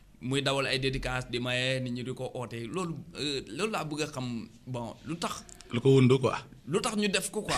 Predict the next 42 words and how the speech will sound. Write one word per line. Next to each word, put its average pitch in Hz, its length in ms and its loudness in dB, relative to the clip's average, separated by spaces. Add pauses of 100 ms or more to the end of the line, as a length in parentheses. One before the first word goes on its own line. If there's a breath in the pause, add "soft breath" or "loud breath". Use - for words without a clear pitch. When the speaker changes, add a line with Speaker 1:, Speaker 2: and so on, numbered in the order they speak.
(160)
Speaker 1:
lu 143 80 2
tax - 220 -2
ñu 165 80 4
def 165 260 2
ko, 175 80 2
lu 170 140 0
tax 165 160 0
ñu 165 160 0
créer 165 320 2
ko 151 140 -4
quoi. 131 260 -10 (100)
Speaker 2:
Ah, 120 320 4
bon, 127 220 4 (180)
Speaker 1:
Mm. 143 120 0
Speaker 2:
comme 180 160 6
li 208 80 6
nga 208 100 8
wax 165 100 8
sànq 139 200 8
rek, 113 200 2
gis 143 120 -2
nga 185 100 6
son 175 240 8
moom 135 140 6
ku 135 80 2
ko 147 100 4
bëgg. 131 180 6
Speaker 1:
Mm. - 220 -12
Speaker 2:
Yaakaar 131 260 6
naa 127 160 4
ni, 110 280 2
euh, 101 100 0 (240)
téléphone 110 360 2
yaa 110 140 2
ngi 110 120 0
fi, 110 180 -2
offeur 113 260 4
yi, 110 80 2
mën 117 160 2
nga 117 120 4
dugg 110 180 2
sa, 110 140 2